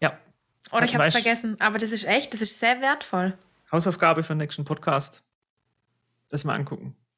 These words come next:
Speaker 1: Ich muss besser <laughs> nacharbeiten.
Speaker 2: <laughs> Nee, aber das ist auch so ein Punkt, da kann man einfach mal drauf achten, wenn man dann sich Material von Kursanbietern zuschicken lässt.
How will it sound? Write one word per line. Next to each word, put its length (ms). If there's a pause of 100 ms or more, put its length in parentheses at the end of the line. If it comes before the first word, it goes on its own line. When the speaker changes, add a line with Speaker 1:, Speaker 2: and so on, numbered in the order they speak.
(1120)
Speaker 1:
Ich 120
muss 140
besser 280
<laughs> 60
nacharbeiten. 720 (280)
Speaker 2:
<laughs> 460 (1300)
Nee, 100
aber 80
das 80
ist 60
auch 40
so 80
ein 40
Punkt, 160
da 60
kann 140
man 100
einfach 160
mal 80
drauf 220
achten, 260
wenn 80
man 100
dann 200
sich 320 (320)
Material 420
von 220
Kursanbietern 500
zuschicken 360
lässt. 300